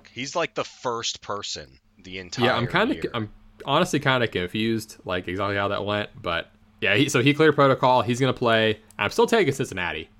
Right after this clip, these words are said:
Speaker 2: Um, like, I was,
Speaker 1: Same.
Speaker 2: of course, gonna take him with Darnold. So right now, San Fran's favored by five and a half.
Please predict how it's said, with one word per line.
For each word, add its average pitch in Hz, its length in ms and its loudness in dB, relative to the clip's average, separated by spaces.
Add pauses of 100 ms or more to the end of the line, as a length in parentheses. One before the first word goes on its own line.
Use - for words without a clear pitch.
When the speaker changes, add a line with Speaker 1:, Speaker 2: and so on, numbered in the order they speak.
(120)
Speaker 2:
Um, 92 460 0 (340)
like, 113 200 -2
I 110 80 4
was, 107 140 2
Speaker 1:
Same. 131 180 -10
Speaker 2:
of 113 180 0
course, 175 280 4
gonna 135 120 -2
take 123 180 0
him 113 100 0
with 95 100 -4
Darnold. 98 340 0
So 120 120 0
right 117 160 4
now, 107 360 0 (420)
San 185 300 2
Fran's 226 260 0
favored 165 200 2
by 123 140 4
five 113 340 2
and 95 80 -4
a - 20 -2
half. 101 460 -2